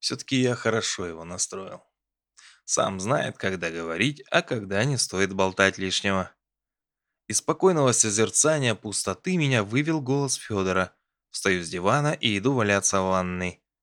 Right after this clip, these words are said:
Примерно через час на коммуникатор пришло сообщение от зоомагазина, что корм для попугая дожидается в ближайшем пункте выдачи. Пришло время прогуляться.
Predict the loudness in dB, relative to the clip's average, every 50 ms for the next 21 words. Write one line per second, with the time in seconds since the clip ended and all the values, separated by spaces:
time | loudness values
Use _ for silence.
0 | _ _ _ _ _ _ _ _ _ -2 0 2 2 2 2 0 0 0 2 2
1 | 2 2 2 2 2 6 6 6 6 6 2 -2 -2 -2 -2 -2 -2 0 2 2
2 | 2 2 0 -4 -4 -6 -4 -4 -2 -4 -2 0 2 2 2 2 0 0 0 0
3 | 2 2 2 2 2 0 0 0 0 0 2 2 0 0 0 -2 -2 -2 0 0
4 | 0 0 0 -2 -2 -4 -8 -8 _ -4 -2 0 0 0 -2 -6 -6 -8 -8 -10
5 | -20 _ -8 -2 0 2 2 2 0 -4 -8 _ _ _ _ _ -6 0 0 2
6 | 2 4 4 4 4 4 2 0 0 0 0 0 0 2 2 2 2 0 -2 -4
7 | -4 -6 -6 -8 -8 -6 -4 -4 -4 -4 -4 -4 -4 -4 -4 -4 -6 -8 -10 _
8 | _ _ _ _ _ _ _ -20 -18 -18 -18 -20 _ _ _ _ -14 -10 -8 -6
9 | -4 -4 -4 -4 -2 -4 -4 -4 -4 -2 -2 0 0 0 0 0 0 0 0 -2
10 | -4 -6 -12